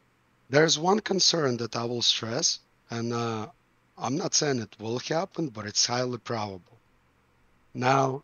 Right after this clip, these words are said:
uh, I think that one of the E U countries, one of the nato countries are in surrounding areas,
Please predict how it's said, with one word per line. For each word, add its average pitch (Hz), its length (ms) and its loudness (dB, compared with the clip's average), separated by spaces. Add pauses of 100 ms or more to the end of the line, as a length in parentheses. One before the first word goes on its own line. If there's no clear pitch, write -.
(160)
uh, 117 300 -4 (140)
I 147 160 0 (100)
think 135 280 0
that 107 180 -8
one 117 220 -2
of 143 120 -6
the 147 100 -2
E 160 60 -2
U 156 220 -4
countries, 117 720 -6
one 113 220 -6
of 123 160 -10
the 139 100 -8
nato 127 360 -2
countries 107 600 -4
are 113 100 -6
in 110 120 -6
surrounding 117 560 -4
areas, 110 520 -4